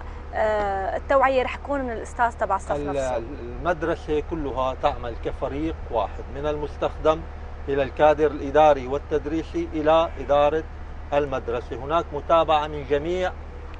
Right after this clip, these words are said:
Speaker 2: أفراد ال-، الكادر الإداري والتدريسي في المدرسة لمراقبة جميع حالات الطلاب،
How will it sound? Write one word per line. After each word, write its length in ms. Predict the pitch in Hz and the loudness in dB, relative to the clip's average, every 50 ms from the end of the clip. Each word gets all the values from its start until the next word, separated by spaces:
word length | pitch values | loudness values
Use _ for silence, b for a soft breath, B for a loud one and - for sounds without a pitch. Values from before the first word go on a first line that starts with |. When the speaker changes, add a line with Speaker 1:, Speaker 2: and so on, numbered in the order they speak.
| - | -8
Speaker 2:
أفراد 520 | 135 - - - 151 156 160 160 160 - 143 | -8 -6 -2 2 6 8 8 8 6 4 0
ال-، 180 | 131 123 117 - - - - - | -6 -6 -6 -10 -10 -12 -12 -8
الكادر 440 | - 160 151 151 147 139 143 147 139 | -2 2 4 4 4 4 2 0 0
الإداري 560 | 139 139 - 123 117 143 147 147 143 143 143 | -2 -6 -8 -4 0 2 2 2 2 0 -2
والتدريسي 760 | 135 131 127 - - - 110 - 135 135 - - 143 135 139 - - - - - - - | -4 -8 -8 -8 -10 -10 -8 -8 -8 -8 -8 -8 -10 -10 -10 -10 -12 -12 -12 -12 -10 -6
في 160 | - 147 143 | -4 -4 -2
المدرسة 540 | 135 131 127 131 127 127 123 127 - - 131 | -2 -4 -4 -6 -6 -4 -6 -6 -6 -6 -8
لمراقبة 640 | 123 123 123 123 131 127 131 127 - - 156 151 151 - - | -8 -8 -8 -6 0 0 0 0 0 -2 -4 -4 -4 -8 -8
جميع 280 | 127 120 131 151 160 143 - - | -8 -8 -6 -6 -8 -8 -6 -4
حالات 320 | 131 123 123 131 135 139 - - - - - - | -2 -2 0 0 -2 -2 -4 -8 -12 -10 -10 -8
الطلاب، 280 | 117 107 98 90 90 | -8 -8 -6 -8 -8